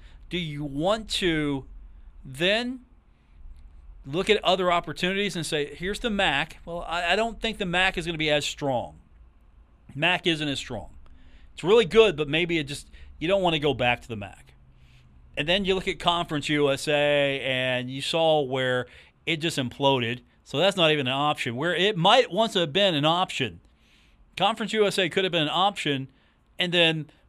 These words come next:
Marshall left, and basically all the major players,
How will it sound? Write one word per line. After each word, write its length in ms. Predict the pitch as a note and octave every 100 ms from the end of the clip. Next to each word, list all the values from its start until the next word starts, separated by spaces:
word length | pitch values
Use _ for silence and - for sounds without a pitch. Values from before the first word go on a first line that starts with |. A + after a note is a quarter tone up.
| -
Marshall 460 | B2+ E3 E3 D#3
left, 380 | D3+ D#3+ E3 - _ _ -
and 600 | A#2+ C#3 C#3 C3+ - - _ _ _ _ -
basically 760 | C#3+ E3 - D3 D3 C#3 C3 B2 _ _ _ _ _ _ _ _ _ _ _ _ _ _ _ -
all 320 | D3+ F3 F#3
the 80 | D3
major 560 | C#3 C#3 D#3+ E3+ D3+
players, 720 | C#3+ - D#3 D#3+ C3+ A2+ -